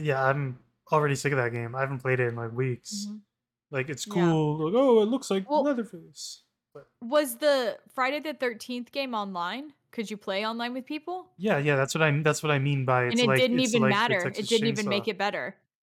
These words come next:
Speaker 1: No, I didn't, I didn't know what I was doing, and I killed all of these people.
Speaker 2: Oh.
Speaker 1: <laughs>
Speaker 2: That's cool.
Speaker 1: And it wasn't even
Speaker 2: I
Speaker 1: like,
Speaker 2: mean
Speaker 1: it wasn't like it was the day they came out and no one knew what they were doing.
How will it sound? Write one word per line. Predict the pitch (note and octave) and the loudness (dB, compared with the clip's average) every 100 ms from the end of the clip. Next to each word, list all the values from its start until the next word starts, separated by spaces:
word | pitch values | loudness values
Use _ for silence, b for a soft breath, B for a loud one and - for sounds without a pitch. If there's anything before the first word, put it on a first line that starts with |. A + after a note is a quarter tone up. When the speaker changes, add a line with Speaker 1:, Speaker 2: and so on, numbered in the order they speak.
| _ _ _ _ _ _ _ _ B2 | _ _ _ _ _ _ _ _ -14
Speaker 1:
No, | B2+ E3 A#2+ D3 | -8 -8 -8 -6
I | C#3+ | 0
didn't, | D3+ F#3 | 0 4
I | F3 | 6
didn't | C4 | 6
know | G#3 | 6
what | D3 | 6
I | C3 | 4
was | A#2 A2 | 4 0
doing, | D#3 C#4 G3 C#3+ | 4 8 8 6
and | C3+ | 4
I | |
killed | B2+ D#3+ D3 | 2 2 2
all | C#3 C3+ | 2 0
of | |
these | C3 | -2
people. | B2+ C#3 G3 F3+ G3 - | -4 -2 -2 -4 -6 -8
Speaker 2:
Oh. | - - | -8 -8
Speaker 1:
<laughs> | G3 _ _ _ _ _ _ _ _ _ _ _ _ _ _ _ - | -12 _ _ _ _ _ _ _ _ _ _ _ _ _ _ _ -12
Speaker 2:
That's | A3+ - | -12 -10
cool. | - G#3 A3 G#3 _ _ _ _ | -8 -8 -8 -10 _ _ _ _
Speaker 1:
And | D#3 | -4
it | D#3 | 2
wasn't | G3 G3 | 4 6
even | E3+ D3+ | 4 2
Speaker 2:
I | C#3 | 0
Speaker 1:
like, | |
Speaker 2:
mean | - - G3 - - | 0 -4 -10 -12 -6
Speaker 1:
it | |
wasn't | E3+ F3+ F3+ | -2 0 0
like | D3 C3 _ - | 0 0 _ -6
it | |
was | D#3 C3+ | -4 -2
the | C3 | 0
day | C3+ | 2
they | C3 | 2
came | B2+ C3 B2 | 2 0 2
out | B2+ | 0
and | B2+ | 0
no | B2+ | 0
one | C3 B2+ | 0 0
knew | B2+ | -2
what | B2+ | -2
they | B2+ | -2
were | A#2+ | 0
doing. | B2 C3 D#3 | 0 -2 -4